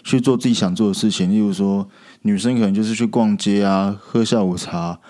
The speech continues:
跟姐妹们聊天；男生可能就是出去运动一下，还是去那个什么玩个游戏啊，还是去钓鱼，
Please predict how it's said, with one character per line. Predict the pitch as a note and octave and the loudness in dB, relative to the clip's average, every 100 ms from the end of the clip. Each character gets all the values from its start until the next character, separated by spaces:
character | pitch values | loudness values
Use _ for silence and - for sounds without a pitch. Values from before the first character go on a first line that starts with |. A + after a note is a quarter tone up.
| - - | -20 -2
跟 | A#2 A#2+ A#2+ | 0 2 0
姐 | - G2 | 0 2
妹 | A2+ G#2+ | 2 2
们 | G2 | 0
聊 | F#2+ F#2 | 0 -2
天； | F#2 G2+ F#2+ G2 - - - - - | -2 -2 -2 -2 -8 -20 -20 -14 -4
男 | A#2+ B2+ | -2 0
生 | C3 C#3 | 0 0
可 | A2+ | 2
能 | |
就 | A2 | 2
是 | A#2+ B2+ | 0 -4
出 | B2 A#2+ | -2 -2
去 | B2 | 0
运 | B2+ A#2 | 2 2
动 | A2+ G#2+ | 2 2
一 | G2 | 0
下， | F2 A2 F#2+ F2+ - | 0 0 2 -2 -4
还 | G#2+ | -4
是 | G2+ A#2 A2 | 0 2 0
去 | G2 A#2 G#2+ G2 G2 - - - | 2 2 2 0 -6 -20 -20 -2
那 | A#2+ | 2
个 | A2 | 2
什 | G2 | 2
么 | F#2+ F#2 F#2+ G2+ - - _ | 2 2 0 -2 -6 -10 _
玩 | A2 G#2+ | 0 2
个 | A#2 | 2
游 | G#2+ G#2+ | 2 2
戏 | A2+ - A#2+ | 0 0 0
啊， | A2 G2+ G2+ | 2 2 0
还 | G#2+ G#2 | 0 -2
是 | A#2 | -2
去 | A#2 | -2
钓 | A#2+ B2+ G#2+ F2 | 0 0 2 0
鱼， | E2+ F2 | -2 -4